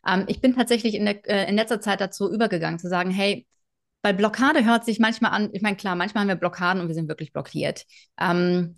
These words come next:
aber manchmal sind es Aufgaben, die wir zu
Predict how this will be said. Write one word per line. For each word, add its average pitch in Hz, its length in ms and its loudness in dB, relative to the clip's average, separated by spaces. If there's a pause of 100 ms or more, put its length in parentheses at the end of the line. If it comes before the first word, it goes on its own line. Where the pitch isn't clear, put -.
aber 190 200 0
manchmal 226 420 2
sind 208 180 2
es 202 200 -2 (180)
Aufgaben, 180 760 2
die 170 120 -2
wir 170 100 -4
zu 190 120 -6